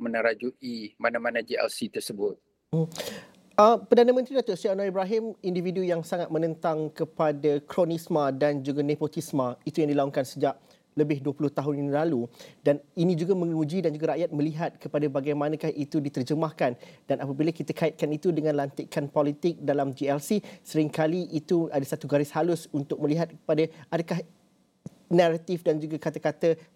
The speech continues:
Speaker 2: prinsip Perdana Menteri itu diterjemahkan kepada tindakan. Bagaimana, Prof, untuk rakyat teramai untuk memahami situasi ini dan dalam masa yang sama menjadi check and balance kepada situasi ini?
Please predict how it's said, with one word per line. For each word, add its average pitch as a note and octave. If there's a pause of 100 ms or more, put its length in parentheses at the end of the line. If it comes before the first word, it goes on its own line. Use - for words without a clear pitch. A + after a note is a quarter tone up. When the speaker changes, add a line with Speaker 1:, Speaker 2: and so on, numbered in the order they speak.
Speaker 2:
prinsip E3
Perdana D3+
Menteri D#3
itu G3
diterjemahkan D3+ (320)
kepada D3
tindakan. E3+ (640)
Bagaimana, C4+
Prof, G3
untuk G3+
rakyat G3
teramai F3
untuk F#3
memahami E3+
situasi E3
ini C#3+
dan A3
dalam A#3
masa G#3
yang G3
sama F#3+ (320)
menjadi E3+
check G3+
and D#3+
balance D#3+
kepada D3+
situasi D3+
ini? C#3+